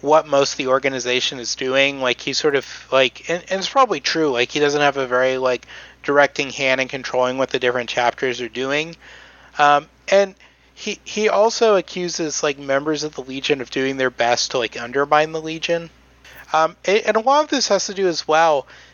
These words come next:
i-, is that because he's not really having, like, a hands-on, like, leadership role, that a lot of members of the Silver Legion, or the Silver Shirts, don't really know,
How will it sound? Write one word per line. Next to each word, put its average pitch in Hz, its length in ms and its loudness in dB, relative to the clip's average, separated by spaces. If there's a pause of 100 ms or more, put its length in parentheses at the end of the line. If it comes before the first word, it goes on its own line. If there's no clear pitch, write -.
(160)
i-, 165 220 2
is 170 180 -2
that 170 220 2
because 175 340 -2
he's 214 300 -8
not 214 220 2
really 170 280 2
having, 160 360 0
like, 151 200 -4
a 135 80 -2
hands-on, 135 680 -2
like, 123 260 -6
leadership 143 500 -2
role, 190 260 4 (360)
that 170 100 6
a 170 60 4
lot 202 200 6
of 247 80 6
members 170 400 2
of 165 80 -8
the 147 100 -2
Silver 156 380 2
Legion, 139 480 -8
or 143 140 4
the 139 100 -4
Silver 160 320 4
Shirts, 139 360 -2
don't 151 220 2
really 160 280 0
know, 135 580 2